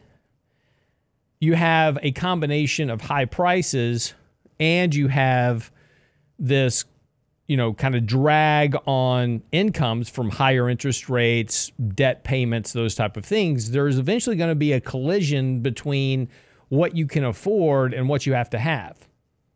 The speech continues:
right? And, you know, the things that you want versus the things that you need.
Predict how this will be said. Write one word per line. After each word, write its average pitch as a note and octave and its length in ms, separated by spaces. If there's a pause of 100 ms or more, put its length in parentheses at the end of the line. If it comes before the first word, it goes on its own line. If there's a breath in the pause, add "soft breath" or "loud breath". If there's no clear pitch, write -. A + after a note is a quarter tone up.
(140)
right? C3 280 (480 loud breath)
And, C#3+ 600
you C3 100
know, A#2 80
the A2+ 120
things D3+ 280
that C3 200
you C3+ 80
want C#3+ 340
versus A#2 320
the A2+ 60
things B2 260
that G#2+ 200
you A2+ 80
need. C#3+ 600